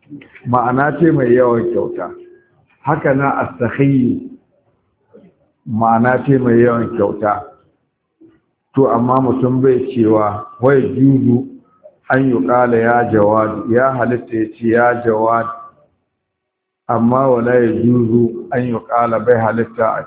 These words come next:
ce ya Sahiyu. Domin a Sahiyu sifa, sifofi na ba suna na ba, suna ne Jawad,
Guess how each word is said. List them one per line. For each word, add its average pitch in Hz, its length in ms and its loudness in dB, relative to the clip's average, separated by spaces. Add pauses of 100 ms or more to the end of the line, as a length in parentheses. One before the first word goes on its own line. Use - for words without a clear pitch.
ce 117 120 -4
ya 113 260 2
Sahiyu. 107 500 -12 (1080)
Domin 135 920 0 (260)
a 117 440 -2
Sahiyu 156 880 0
sifa, 127 480 -2 (240)
sifofi 170 580 2
na 131 200 0
ba 104 320 -2
suna 139 360 2
na 110 220 -6
ba, - 240 -20 (500)
suna 175 320 4
ne 175 220 2
Jawad, 113 400 0